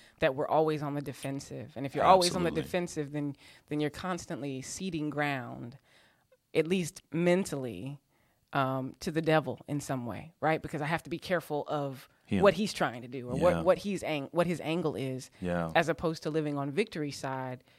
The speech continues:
Speaker 1: which says, "Well, he's already defeated. I've already overcome.
Speaker 2: Hmm.
Speaker 1: So there's really not a whole lot that I have to do to arm myself in, in defense of myself,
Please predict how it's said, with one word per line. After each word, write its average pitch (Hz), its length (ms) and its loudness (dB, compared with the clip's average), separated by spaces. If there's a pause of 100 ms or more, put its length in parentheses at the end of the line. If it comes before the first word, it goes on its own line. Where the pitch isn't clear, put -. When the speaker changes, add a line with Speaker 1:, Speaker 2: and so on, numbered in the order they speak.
(220)
Speaker 1:
which 156 160 -2
says, 156 260 2
"Well, 139 300 0
he's 220 200 -4
already 175 320 4
defeated. 143 720 -2
I've 185 180 2
already 165 300 6
overcome. 143 880 -2
Speaker 2:
Hmm. 87 360 0
Speaker 1:
So 180 260 4
there's 165 220 0
really 196 200 2
not 180 180 4
a 156 40 2
whole 170 180 -2
lot 156 200 2
that 151 100 -2
I 143 60 0
have 151 280 -4
to 139 100 -10
do 151 480 0
to - 140 -8
arm 151 320 2
myself 143 680 -4
in, 151 240 -2 (120)
in 156 280 2 (240)
defense 180 680 2 (100)
of 139 440 4
myself, - 680 -6